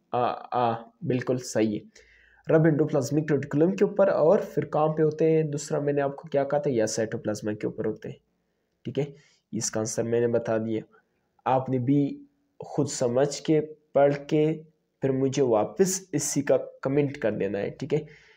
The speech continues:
कि राइबोसोम्स या रब एंडोप्लाज्मिक रेटिकुलम के ऊपर पाए जाते हैं या ये फ्रीली, फ्रीली मतलब यहाँ पे साइटोप्लाज्मा के ऊपर कहीं भी हो सकते हैं, ठीक है।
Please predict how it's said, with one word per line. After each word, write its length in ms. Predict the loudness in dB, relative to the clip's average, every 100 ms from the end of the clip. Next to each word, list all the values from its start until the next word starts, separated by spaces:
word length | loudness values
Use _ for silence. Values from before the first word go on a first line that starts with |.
| _ _
कि 80 | 2
राइबोसोम्स 880 | 4 4 2 2 2 4 2 0 -4
या 420 | 0 4 4 2 0 2
रब 140 | 4
एंडोप्लाज्मिक 580 | 4 4 2 2 2 2
रेटिकुलम 400 | 0 0 2 2
के 120 | 2
ऊपर 220 | 2 0
पाए 260 | 2 4 4
जाते 420 | 4 0 0 -2
हैं 180 | -2 -4 -16 _ _
या 260 | -6 2 4
ये 360 | 6 6 4 2
फ्रीली, 480 | -4 0 2 4
फ्रीली 380 | 2 0 0 0
मतलब 480 | 0 0 0 -2 -6 _ _ _ _
यहाँ 400 | -4 2 4 4
पे 360 | 2 2 2 2
साइटोप्लाज्मा 600 | 0 -2 0 0 2 0
के 200 | 0 2
ऊपर 260 | 0 2 -4
कहीं 280 | 0 2 4
भी 140 | 6
हो 160 | 6 4
सकते 500 | 0 -6 -6 -6 -6
हैं, 340 | -6 -10 -12 -14 _ _ _ _
ठीक 140 | -4 -4
है। 300 | -4 -8